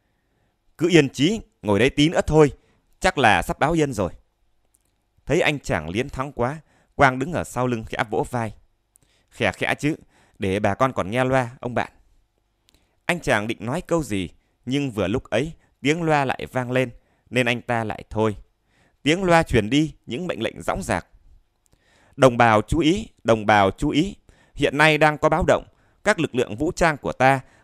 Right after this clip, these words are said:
đang anh dũng chiến đấu với máy bay địch. Tất cả mọi người không làm nhiệm vụ chiến đấu, hãy bình tĩnh, tìm nơi trú ẩn an toàn. Các lực lượng công an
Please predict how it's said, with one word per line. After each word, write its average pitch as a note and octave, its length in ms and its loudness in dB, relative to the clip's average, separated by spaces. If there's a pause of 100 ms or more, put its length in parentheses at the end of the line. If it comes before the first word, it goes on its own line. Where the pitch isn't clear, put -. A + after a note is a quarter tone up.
đang C#3 160 4
anh C#3+ 160 2
dũng C#3 180 -2
chiến D3+ 220 0
đấu C#3 300 6
với C3 220 2
máy D#3 140 0
bay C3+ 140 2
địch. F2+ 180 -2 (440)
Tất - 180 0
cả G2+ 160 2
mọi A2 160 -4
người A2+ 220 2
không F3+ 200 -2
làm A#2 160 4
nhiệm G2 160 -6
vụ G2+ 160 -6
chiến C#3+ 200 -2
đấu, C3 240 2 (200)
hãy F#3 200 0
bình A#2 200 0
tĩnh, - 260 -8 (160)
tìm A2+ 220 -2
nơi D3 140 4
trú E3+ 160 -4
ẩn B2 180 2
an C3+ 240 -2
toàn. F2 240 0 (480)
Các E3+ 160 0
lực C3 160 -4
lượng - 200 -2
công C#3+ 200 -2
an C#3 260 -2